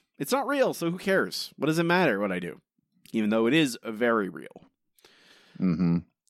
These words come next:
Speaker 1: Um,
Speaker 2: Well, I mean, Westworld was real.
Speaker 1: Westworld was real. Sor-
Speaker 2: Westworld was real.
Speaker 1: But, I mean, those are the s-, it's the same kind of questions about, like, well, where does the game start and where does real life, e-, where does real life end and where does the game start?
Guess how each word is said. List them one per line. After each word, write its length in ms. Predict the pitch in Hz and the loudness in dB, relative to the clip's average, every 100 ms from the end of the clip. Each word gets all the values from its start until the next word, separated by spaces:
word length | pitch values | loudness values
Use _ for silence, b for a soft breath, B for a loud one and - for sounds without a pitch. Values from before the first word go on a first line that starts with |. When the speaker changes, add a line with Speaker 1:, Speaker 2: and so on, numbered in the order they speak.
| _ _ | _ _
Speaker 1:
Um, 460 | 95 87 69 - - _ - - _ | -4 -4 -6 -14 -20 _ -20 -20 _
Speaker 2:
Well, 180 | 87 78 | -2 0
I 40 | |
mean, 300 | 76 71 71 | 0 -2 0
Westworld 560 | 85 82 - 69 65 58 | 0 -2 -2 -6 -6 -6
was 200 | 58 - | -10 -6
real. 360 | 69 69 - - _ _ _ 113 | -2 -2 -4 -12 _ _ _ -6
Speaker 1:
Westworld 360 | 117 - 190 | -4 -2 -4
was 240 | 117 - - | -4 -8 -8
real. 160 | 65 - - _ _ _ _ | -12 -12 -20 _ _ _ _
Sor- 240 | - 95 | -4 -2
Speaker 2:
Westworld 240 | - 95 80 | 0 0 0
was 180 | 80 - | -2 -2
real. 240 | 78 78 | 0 0
Speaker 1:
But, 200 | - 165 - | 0 -2 0
I 120 | 185 | 2
mean, 260 | 196 190 - | 2 0 -10
those 640 | 311 175 143 135 165 165 151 | -12 -8 -8 2 4 4 4
are 160 | 151 | 2
the 120 | 147 | 2
s-, 180 | 139 - | 0 2
it's 200 | 151 151 | 0 -2
the 120 | - 135 | -2 0
same 300 | 147 131 123 | 2 0 -2
kind 460 | - 127 120 113 | -4 -2 0 0
of 100 | 101 | -4
questions 640 | - 151 147 - 95 90 98 | -4 -4 -4 -4 -6 -6 -6
about, 320 | 104 107 - | -2 -2 -2
like, 160 | 110 98 | -4 -4
well, 160 | 110 113 | -2 0
where 220 | 110 107 | 2 2
does 140 | 107 104 | 0 -2
the 80 | |
game 200 | 98 95 | -6 -6
start 360 | 90 - 78 - | -8 -8 -8 -10
and 100 | 95 | -10
where 80 | 85 | -10
does 200 | 64 - | -10 -12
real 200 | 78 73 | -12 -10
life, 340 | 67 64 - _ | -12 -14 -20 _
e-, 60 | 90 - | -14 -4
where 140 | 120 | -2
does 180 | 117 107 | -2 0
real 140 | 110 | 0
life 180 | 98 95 | 0 -4
end 240 | 90 87 | -8 -10
and 80 | 90 | -10
where 120 | 90 | -10
does 120 | 82 - | -10 -12
the 60 | |
game 180 | 73 - | -16 -14
start? 480 | - - - - | -12 -12 -16 -20